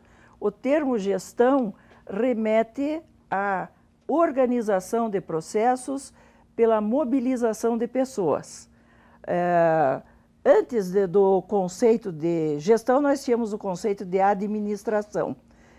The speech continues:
E você deve estar lembrado, os colegas estão lembrados, que a gente falava em administração de recursos físicos, materiais, recursos humanos e financeiros. É, hoje em dia se entende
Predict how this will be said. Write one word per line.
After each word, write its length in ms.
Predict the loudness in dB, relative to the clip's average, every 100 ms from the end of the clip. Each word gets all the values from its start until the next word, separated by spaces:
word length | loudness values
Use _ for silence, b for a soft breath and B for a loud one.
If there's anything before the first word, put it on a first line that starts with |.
| b
E 220 | -2 0 0 -2 b b
você 260 | -6 -2 2
deve 220 | 2 0
estar 200 | 0 2
lembrado, 560 | 4 2 2 2 2 0
os 100 | -6
colegas 460 | -4 -2 0 -2 -6
estão 240 | -6 -6
lembrados, 580 | -4 0 2 2 0 -12 b b _
que 80 | -2
a 40 |
gente 280 | -2 -8 -8
falava 720 | -2 2 4 4 4 2 -2 b b b -6
em 320 | -4 -2 -6 -6
administração 920 | -8 -6 -6 -6 -6 -4 -6 -4 -8
de 80 | -6
recursos 640 | -6 -8 -8 -12 -10 -14 -6
físicos, 540 | -2 -2 -4 -8 -8
materiais, 920 | -4 -4 0 2 4 2 2 -2 -6 b b b -12
recursos 640 | -8 -6 -6 -8 -6 -4
humanos 640 | -2 2 4 4 2 -2
e 60 | -6
financeiros. 1040 | -6 -6 -4 -6 -2 2 2 2 -4 -18 b b b b -6
É, 360 | -2 0 -2 0
hoje 300 | -2 0 -4
em 80 |
dia 480 | -6 -4 -2 -2 -2
se 220 | -8 -8
entende 840 | -6 -6 -10 2 2 2 -2 -8